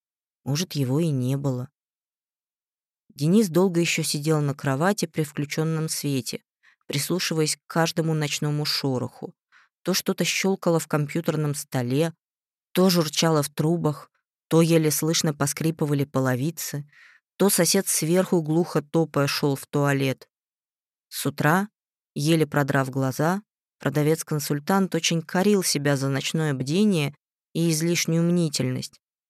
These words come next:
«Во-первых, — рассуждал он, — всякое может присниться. Во-вторых, ночью всегда страшнее. В-третьих,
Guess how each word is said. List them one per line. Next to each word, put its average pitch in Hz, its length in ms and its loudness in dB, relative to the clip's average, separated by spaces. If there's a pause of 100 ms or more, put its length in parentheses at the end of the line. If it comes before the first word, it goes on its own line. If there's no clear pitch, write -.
(160)
«Во-первых, — 170 640 4
рассуждал 147 680 -2
он, — 131 320 -4
всякое 208 540 2
может 185 340 2
присниться. - 640 -2 (580)
Во-вторых, 139 680 0 (340)
ночью 196 460 2
всегда 156 380 0
страшнее. 139 760 -2 (320)
В-третьих, - 760 0